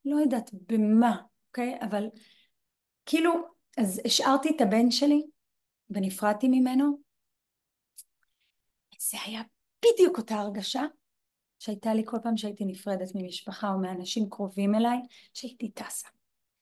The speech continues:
עכשיו, זה שהבהרתי את זה בטיפול, וזה שזה צף,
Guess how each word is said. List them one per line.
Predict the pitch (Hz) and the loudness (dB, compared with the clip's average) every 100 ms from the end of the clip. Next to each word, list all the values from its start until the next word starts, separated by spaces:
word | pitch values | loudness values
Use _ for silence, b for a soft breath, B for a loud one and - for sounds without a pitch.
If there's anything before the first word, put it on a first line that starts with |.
| _ B B B | _ B B B
עכשיו, | - - 226 - | -10 -6 -4 -2
זה | 240 | -2
שהבהרתי | 226 294 262 - - 262 277 277 254 | 0 -2 -2 -8 -6 -4 -4 -2 -2
את | 190 | -2
זה | 202 - _ | -10 -16 _
בטיפול, | 190 190 202 - 311 277 277 B B B 202 | -12 -12 -12 0 2 2 0 B B B -8
וזה | 185 220 | -2 -2
שזה | 262 226 185 | -2 -4 -8
צף, | - - 311 320 311 - | -6 -4 -2 -4 -6 -10